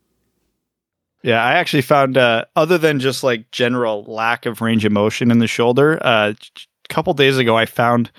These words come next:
my first weird quirk with the sh-, with the shoulders. You know how, like, when you're sitting back in a chair and you just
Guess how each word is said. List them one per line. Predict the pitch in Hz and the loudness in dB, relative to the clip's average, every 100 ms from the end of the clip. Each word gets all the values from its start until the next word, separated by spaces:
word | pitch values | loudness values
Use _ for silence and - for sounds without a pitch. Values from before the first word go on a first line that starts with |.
| - - - - - | -20 -20 -20 -20 -2
my | 120 120 | 0 0
first | - 127 127 - | 0 0 2 0
weird | 123 110 113 113 110 107 - _ - | -8 -2 2 4 4 0 -6 _ -14
quirk | - - 110 120 - | -10 -2 0 0 0
with | 131 127 | -4 0
the | 131 127 | 0 0
sh-, | - _ _ _ _ - | -6 _ _ _ _ -4
with | 135 | -4
the | 147 | -2
shoulders. | 131 147 147 143 | 0 2 2 0
You | 160 | 0
know | |
how, | 175 214 | 0 0
like, | 180 | -2
when | 175 | 0
you're | 160 | 0
sitting | - 151 156 | 0 -2 -2
back | 127 127 131 | -2 -2 -4
in | 139 | -6
a | |
chair | 120 123 117 | -6 -6 -6
and | 123 | -6
you | |
just | 120 127 | -6 -8